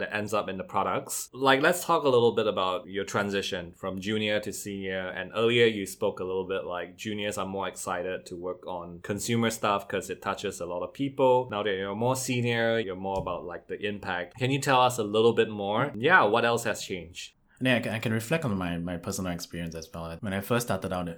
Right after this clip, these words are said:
Speaker 2: as a junior designer, it was, it's all about process. To get from A to B, there's a certain step, there's a certain, like, framework I need to use. Step one, two, three, four, five. Like, if I follow these and I answer all the questions correctly, like, I would get to the solution. And, and I was all about process, right? And, but the real world is, like, tricky, right? It's not that straightforward.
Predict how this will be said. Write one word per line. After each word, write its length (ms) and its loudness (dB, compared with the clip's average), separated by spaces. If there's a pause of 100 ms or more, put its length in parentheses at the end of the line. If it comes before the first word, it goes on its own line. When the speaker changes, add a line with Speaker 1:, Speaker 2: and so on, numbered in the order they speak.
(180)
Speaker 2:
as 100 -12
a 40 -4
junior 280 -4
designer, 460 -4
it 20 -8
was, 440 -10
it's 160 -4
all 100 2
about 240 -4
process. 560 -8 (140)
To 80 -2
get 140 2
from 160 -2
A 120 -2
to 80 -6
B, 380 -6
there's 160 -8
a 60 -6
certain 280 -4
step, 360 -4
there's 120 -12
a 40 -12
certain, 280 -4
like, 180 -8
framework 300 2
I 60 2
need 140 0
to 60 -2
use. 460 -2
Step 280 -4
one, 140 0
two, 120 -2
three, 160 -4
four, 160 -2
five. 500 -4
Like, 220 -12
if 100 -8
I 120 0
follow 380 -2
these 240 -2
and 120 -4
I 40 -2 (120)
answer 220 -4
all 200 0
the 80 -4
questions 400 -6
correctly, 480 -6
like, 140 -8
I 60 -2
would 160 -6
get 140 -4
to 60 -8
the 80 -6
solution. 520 -6
And, 140 -6
and 80 -4
I 120 0
was 160 0
all 140 2
about 200 -4
process, 500 -4
right? 280 -8
And, 120 0
but 140 2
the 80 -2
real 200 2
world 180 4
is, 120 0
like, 300 -6
tricky, 260 -4
right? 120 -8
It's 160 -14
not 160 -4
that 180 -6
straightforward. 580 -6